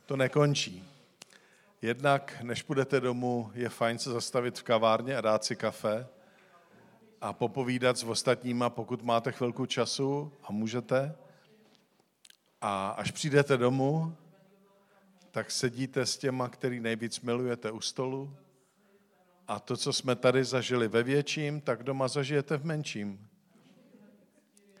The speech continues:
A pak máte odpoledne, nevím, jestli máte volno dneska odpoledne, ale možná, že můžeme udělat dneska něco, co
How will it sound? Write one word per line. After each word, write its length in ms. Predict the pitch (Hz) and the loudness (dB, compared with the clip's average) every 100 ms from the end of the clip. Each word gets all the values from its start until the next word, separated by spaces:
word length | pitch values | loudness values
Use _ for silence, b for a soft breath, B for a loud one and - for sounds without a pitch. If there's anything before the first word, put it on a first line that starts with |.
| 196 202 208 185 180 180 180 180 180 170 175 _ _ _ _ _ _ - _ | _ _ _ _ _ _ _ _ _ _ _ _ _ _ _ _ _ -20 _
A 240 | - 104 101 | -4 -2 0
pak 260 | - 107 | 0 0
máte 600 | 131 127 127 135 117 95 107 | 2 2 2 2 4 2 -4
odpoledne, 640 | 113 - - 135 135 139 | -10 -8 2 4 4 2
nevím, 300 | 127 120 123 | 0 0 -2
jestli 260 | 120 - 123 | -2 -4 -2
máte 480 | 117 113 127 107 95 | 0 0 2 2 0
volno 420 | 98 120 131 135 | 2 2 4 4
dneska 360 | 135 127 143 | 2 0 2
odpoledne, 600 | 131 - 131 123 117 117 110 | 2 2 2 4 2 -2 -2
ale 200 | 107 107 | 0 0
možná, 460 | 110 107 120 117 | -2 -4 0 0
že 160 | 113 117 | 0 -4
můžeme 640 | 117 113 120 117 120 117 | -4 -4 -2 0 0 0
udělat 420 | 123 113 120 117 | -2 0 4 4
dneska 380 | 110 113 - 123 | 2 -4 -4 -4
něco, 380 | 113 107 - 127 | 0 0 0 -4
co 380 | - - 110 | -4 -2 -2